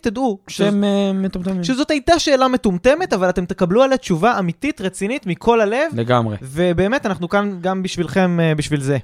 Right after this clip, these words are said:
Speaker 1: אז
Speaker 2: אה,
Speaker 1: קדימה.
Speaker 2: אז, אה, דניאל ש-, סתם, סתם.
Speaker 1: <laughs> אז דניאל כהן מעפולה, בן עשרים ושבע,
Speaker 2: <laughs>
Speaker 1: לומד
Speaker 2: ש-,
Speaker 1: בת-, כן.
Speaker 2: שעוקב אחרינו כבר שנה. סתם. אמ, טוב, אתה רוצה, אני אשאל אותך שאלה ראשונה?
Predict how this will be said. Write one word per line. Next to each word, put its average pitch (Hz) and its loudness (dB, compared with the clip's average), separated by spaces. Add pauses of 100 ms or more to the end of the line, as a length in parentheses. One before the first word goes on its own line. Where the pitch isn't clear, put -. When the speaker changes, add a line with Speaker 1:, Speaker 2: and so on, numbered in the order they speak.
(180)
Speaker 1:
אז 131 -4
Speaker 2:
אה, 139 2
Speaker 1:
קדימה. 175 4 (120)
Speaker 2:
אז, 135 2
אה, 135 6
דניאל 143 4
ש-, - 0 (100)
סתם, 110 -2
סתם. 104 -10 (580)
Speaker 1:
<laughs> - -6
אז 180 6
דניאל 220 6
כהן 269 6
מעפולה, 220 8
בן 214 6
עשרים 220 4
ושבע, 202 6 (320)
Speaker 2:
<laughs> - -10
Speaker 1:
לומד 208 6
Speaker 2:
ש-, 220 0
Speaker 1:
בת-, 311 2 (200)
כן. 156 -6
Speaker 2:
שעוקב 165 4
אחרינו 180 2
כבר 131 -4
שנה. 139 -6 (460)
סתם. 117 2 (600)
אמ, 139 6 (840)
טוב, 220 0 (120)
אתה - -2
רוצה, 175 0
אני 165 0
אשאל 175 -2
אותך 180 -6
שאלה 175 -2
ראשונה? 175 -6